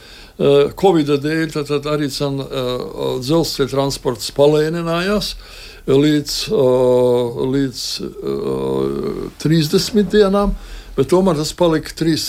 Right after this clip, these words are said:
reizes, e, ātrāk, e, un tikpat, un maksā tikpat apmēram. E, nu, mazliet, mazliet dārgāk, mazliet. E, bet skatās, e, šis,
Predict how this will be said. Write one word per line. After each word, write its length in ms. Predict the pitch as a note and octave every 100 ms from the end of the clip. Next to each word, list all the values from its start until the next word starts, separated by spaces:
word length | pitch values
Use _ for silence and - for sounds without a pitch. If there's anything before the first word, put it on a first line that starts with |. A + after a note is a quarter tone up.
| D3+
reizes, 640 | D#3 D#3+ D#3 - - -
e, 120 | C#3 B2+ A#2+ - B2+
ātrāk, 600 | C3 F#3+ G3+ G#3+ G#3+ - - - - - -
e, 440 | - D3+ D3 D3 C#3+
un 380 | - D#3+ D3+ C#3+ - - - _
tikpat, 480 | - G#3 - D3+ -
un 120 | D#3 E3
maksā 260 | F3 E3
tikpat 480 | D3+ - - E3 - -
apmēram. 500 | - - B1+ C2 - - - - - - -
E, 140 | - B2 A#2+ A#2 -
nu, 140 | D3 E3
mazliet, 420 | F#3+ A#3+ G#3 E3+
mazliet 360 | F3 D#3+ D3 C3
dārgāk, 500 | C3 B2 A2+ A2 -
mazliet. 500 | C#3+ F3+ B2+ A#2 - - - - - -
E, 220 | C#3+ D3
bet 160 | C#3+ D3+
skatās, 380 | - A3 F#3 - -
e, 120 | D#3 D3 C#3
šis, 280 | - D3+